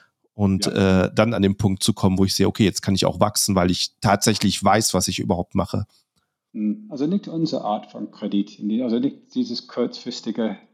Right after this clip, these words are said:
Speaker 2: Kredite. Du wirst sie nicht bekommen, sie sind nicht dafür geeignet. Es gibt, ähm, in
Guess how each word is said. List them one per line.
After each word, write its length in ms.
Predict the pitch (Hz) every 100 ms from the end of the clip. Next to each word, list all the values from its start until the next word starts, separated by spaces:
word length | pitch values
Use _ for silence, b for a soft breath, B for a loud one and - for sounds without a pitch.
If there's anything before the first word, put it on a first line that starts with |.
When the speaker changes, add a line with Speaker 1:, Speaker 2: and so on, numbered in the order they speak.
| _ _ _ _
Speaker 2:
Kredite. 400 | - 107 113 120
Du 160 | 120
wirst 180 | 135 127
sie 120 | -
nicht 200 | 123 123
bekommen, 380 | - - 139 160
sie 120 | 135
sind 220 | 120 127 120
nicht 240 | 123 -
dafür 420 | 123 117 - 113 107
geeignet. 500 | 117 107 107 104 113
Es 300 | 120 - -
gibt, 360 | 131 - - _ B B B B -
ähm, 720 | 127 117 110 107 - - - _ _
in 460 | - 113 107 101